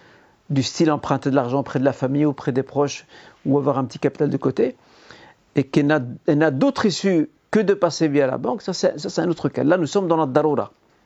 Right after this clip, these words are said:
d'accord ? Et qu'elle a beau chercher partout, ne trouve pas de, de, de loyer, ça, on est dans le cas de, de la nécessité extrême. Je rajoute le mot extrême, parce que certains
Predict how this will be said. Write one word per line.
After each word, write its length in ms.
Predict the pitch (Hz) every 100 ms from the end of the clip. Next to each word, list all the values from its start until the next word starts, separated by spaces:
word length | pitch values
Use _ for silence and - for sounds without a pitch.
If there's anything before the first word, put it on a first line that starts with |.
| _ _ _
d'accord ? 380 | - - 185 - _ _ _ - - _
Et 80 | 139
qu'elle 200 | - 151
a 40 | 135
beau 160 | 214
chercher 300 | 208 - 175
partout, 320 | 175 - 175
ne 80 | 156
trouve 240 | 139 143 123
pas 120 | 165
de, 180 | 135 127
de, 120 | 120
de 140 | 127
loyer, 400 | 127 120 165 220 - - - - _ _
ça, 180 | - 165
on 80 | 156
est 80 |
dans 100 | 139
le 60 | 131
cas 200 | - 175
de, 120 | 151
de 280 | 139 139 139
la 200 | 170 190
nécessité 720 | 160 151 208 185 160 170 220 -
extrême. 440 | 170 - - 135 123
Je 100 | 131
rajoute 260 | 143 147
le 60 | 147
mot 120 | 175 -
extrême, 400 | 143 - 117 110
parce 120 | -
que 100 | 123
certains 500 | 123 - 180 165